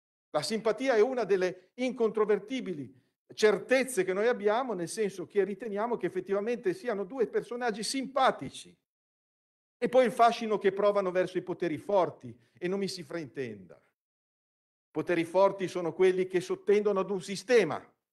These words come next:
e che lo direzionano, lo governano realmente al posto delle istituzioni.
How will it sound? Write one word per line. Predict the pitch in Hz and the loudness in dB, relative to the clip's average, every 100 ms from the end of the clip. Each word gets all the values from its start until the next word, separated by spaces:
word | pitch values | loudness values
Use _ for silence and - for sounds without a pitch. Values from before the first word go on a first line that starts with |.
| _ _ _ _ _ _ | _ _ _ _ _ _
e | - 185 | -8 0
che | 240 226 | 4 6
lo | 214 220 226 - | 8 6 2 -6
direzionano, | 147 233 220 214 240 254 220 170 151 | 0 4 4 2 2 2 4 0 0
lo | 185 | 2
governano | 175 185 226 233 247 247 | 4 4 4 2 0 0
realmente | 226 226 202 190 202 | 2 2 0 -2 -2
al | 208 | 0
posto | 190 175 185 | 0 0 -2
delle | 180 | -2
istituzioni. | 175 175 156 131 107 87 | -4 -8 -14 -14 -16 -18